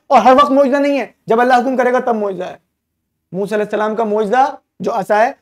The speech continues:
वो हारून अलैहिस्सलाम के हाथ पे मौजज़ा नहीं है। जो काम मूसा अलैहिस्सलाम कर सकते थे उस मौजज़े से, चश्मा जारी कर सकते थे, वही, वही काम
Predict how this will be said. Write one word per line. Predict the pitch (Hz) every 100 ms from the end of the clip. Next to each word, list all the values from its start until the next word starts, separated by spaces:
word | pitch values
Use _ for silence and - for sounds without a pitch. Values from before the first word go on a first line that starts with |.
| _
वो | 208
हारून | 185 220 269
अलैहिस्सलाम | 269 262 240 240
के | 240
हाथ | 220
पे | 220 254
मौजज़ा | 247 240
नहीं | 262 277 302
है। | 220 _ _ _ _ _ -
जो | 202
काम | 202 233
मूसा | 247 240
अलैहिस्सलाम | 247 240 247 247 269 - - 214
कर | 226
सकते | 226 233
थे | 262
उस | 254
मौजज़े | 240 240 247
से, | 277 294 _ _ _
चश्मा | 226 247
जारी | 247 240
कर | 240
सकते | 220 233 254
थे, | 262 285
वही, | 240 269 285 220 _ _ _
वही | 175 220 262
काम | 240 247 254